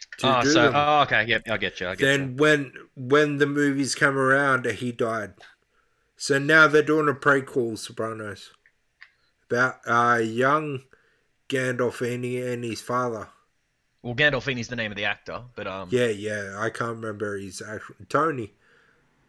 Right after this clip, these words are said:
Speaker 1: Young Tony and his, uh, his father during
Speaker 2: Hmm.
Speaker 1: the sixties and seventies, during the early, mid years of the mob, I should say.
Speaker 2: Hmm.
Speaker 1: And, uh, about
Speaker 2: The
Speaker 1: the
Speaker 2: development
Speaker 1: rise
Speaker 2: of the
Speaker 1: of the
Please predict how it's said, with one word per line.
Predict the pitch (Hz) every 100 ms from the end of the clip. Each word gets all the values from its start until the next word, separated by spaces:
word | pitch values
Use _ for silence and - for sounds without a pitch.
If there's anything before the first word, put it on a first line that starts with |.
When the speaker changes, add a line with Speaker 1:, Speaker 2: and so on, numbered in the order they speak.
| _
Speaker 1:
Young | - 123 151 147
Tony | - 151 143 139 143
and | 131 131 131
his, | 127 117 117 113 113
uh, | 127 123 120 107 104 101 82
his | 113 101 120 113
father | - 120 120 113 101 _ _ _ _ _ 107
during | 104 123 120
Speaker 2:
Hmm. | 113
Speaker 1:
the | 120 120 104
sixties | - 127 110 127 107
and | 110
seventies, | 104 123 117 120 113 101 - - _ 104
during | 107 113 113
the | 113
early, | 110 117 117 110 104 - _ _ _ _
mid | - 139 165 147
years | 147 131 110
of | 127
the | 123
mob, | 113 110 101 - _
I | 120 107
should | - 110
say. | 101 113 110 _ _ _ _ _ _ _ -
Speaker 2:
Hmm. | 101 85
Speaker 1:
And, | 117 117 110 113
uh, | 120 120 113 110
about | 110 127 127
Speaker 2:
The |
Speaker 1:
the | 127
Speaker 2:
development | 135 156 151
Speaker 1:
rise | 147
Speaker 2:
of | 139
the |
Speaker 1:
of |
the | 131